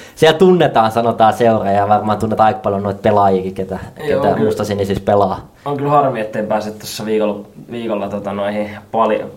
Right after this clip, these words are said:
Speaker 2: palavereihin käymään. Olisi mielenkiintoista kuulla, että kuinka paljon siellä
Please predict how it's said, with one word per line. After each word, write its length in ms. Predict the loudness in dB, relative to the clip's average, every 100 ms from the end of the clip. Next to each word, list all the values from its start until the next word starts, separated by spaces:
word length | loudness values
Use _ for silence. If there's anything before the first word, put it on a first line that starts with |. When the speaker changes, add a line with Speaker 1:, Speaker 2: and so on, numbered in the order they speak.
| -12 -2
Speaker 2:
palavereihin 640 | 0 0 -2 -6 -8 -6
käymään. 420 | -6 -6 -6 -6
Olisi 180 | -8 -8
mielenkiintoista 500 | -8 -8 -10 -12 -12
kuulla, 280 | -8 -6 -8
että 180 | -10
kuinka 280 | -10 -8 -6
paljon 260 | -6 -6 -6
siellä 260 | -6 -6